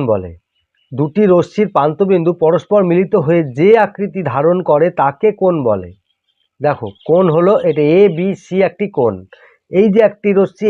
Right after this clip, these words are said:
একটি রশ্মি দুটো মিলিত হয়ে একটি কোণ উৎপন্ন করছে। এ এবং সি বি বিন্দুতে মিলিত হয়ে একটি কোণ উৎপন্ন করছে। তাহলে বোঝা গেল কোণ কাকে বলে।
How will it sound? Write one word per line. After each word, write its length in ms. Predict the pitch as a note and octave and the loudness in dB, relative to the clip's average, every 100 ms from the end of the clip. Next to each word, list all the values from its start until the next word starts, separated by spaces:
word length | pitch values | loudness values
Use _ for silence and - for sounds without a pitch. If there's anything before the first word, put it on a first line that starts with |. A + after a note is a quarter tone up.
| G3 | 2
একটি 240 | F3+ F#3+ | 0 -2
রশ্মি 360 | F3+ F3 - D#3 | -2 -2 -4 -8
দুটো 280 | C#3 D#3+ G3+ | -6 0 0
মিলিত 340 | F3+ F#3 G3 G3+ | 2 2 2 0
হয়ে 340 | D3+ F3+ G3 G3+ G3+ - _ _ - | 0 2 2 2 -2 -16 _ _ -6
একটি 280 | D3 - A3 | -6 -2 -4
কোণ 240 | - F#3+ F#3+ | 2 2 4
উৎপন্ন 340 | F#3 F3 D#3+ D3+ | 2 0 0 0
করছে। 360 | C3 A2+ - F#2+ F2 _ _ _ _ _ _ _ _ D3+ | -2 -4 -10 -16 -16 _ _ _ _ _ _ _ _ 0
এ 160 | E3 G#3 - | 4 4 2
এবং 280 | F#3+ E3+ F#3+ G#3+ - _ _ _ _ _ _ _ _ _ | -4 -2 0 0 -6 _ _ _ _ _ _ _ _ _
সি 160 | - G3+ G3 | -6 -2 -2
বি 160 | D#3 F#3+ | 0 0
বিন্দুতে 640 | G#3+ G#3+ G#3+ - _ G3+ F#3 | 0 0 -4 -8 _ 2 2
মিলিত 320 | F3+ F#3+ G3+ | 2 0 0
হয়ে 320 | E3+ D#3 F#3 G#3+ | 0 2 2 2
একটি 280 | F3+ - | 0 -4
কোণ 240 | G3+ F3 F#3+ | -6 -2 -2
উৎপন্ন 380 | E3+ - E3 E3+ G3 | -2 -2 -2 -2 -2
করছে। 420 | D#3 A#2 - G2 F#2 _ _ _ _ _ _ - | -2 -6 -10 -16 -16 _ _ _ _ _ _ -4
তাহলে 120 | C#3+ | 0
বোঝা 160 | E3 F#3+ | 2 4
গেল 140 | G#3 G#3 | 2 2
কোণ 220 | G#3 G3 | 0 -2
কাকে 240 | F#3 D3+ F#3+ | 0 -2 -2
বলে। 260 | F#3 F#3 | 0 0